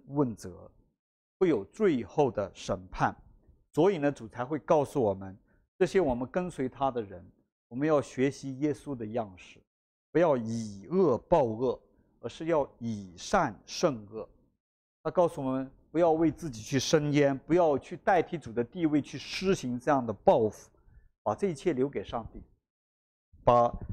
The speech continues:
给主的愤怒留地步哈。所以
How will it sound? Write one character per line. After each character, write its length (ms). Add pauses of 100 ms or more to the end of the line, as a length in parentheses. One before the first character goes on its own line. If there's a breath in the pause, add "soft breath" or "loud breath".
(420)
给 240
主 340
的 100
愤 320
怒 140
留 180
地 220
步 220
哈。 180
所 160
以 160